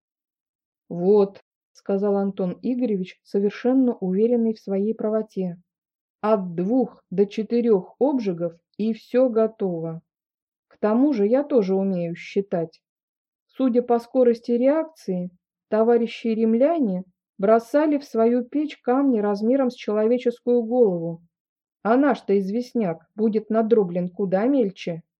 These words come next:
Возможно, срок обжига сократится с семи до пяти, трёх или даже, как указывают некоторые руководства,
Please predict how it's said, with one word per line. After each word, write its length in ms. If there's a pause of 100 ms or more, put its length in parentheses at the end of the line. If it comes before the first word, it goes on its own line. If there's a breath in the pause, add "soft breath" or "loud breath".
(800)
Возможно, 600
срок 440
обжига 520
сократится 760
с 140
семи 340
до 160
пяти, 580 (600)
трёх 420 (400)
или 340
даже, 360
как 260
указывают 640
некоторые 540
руководства, 840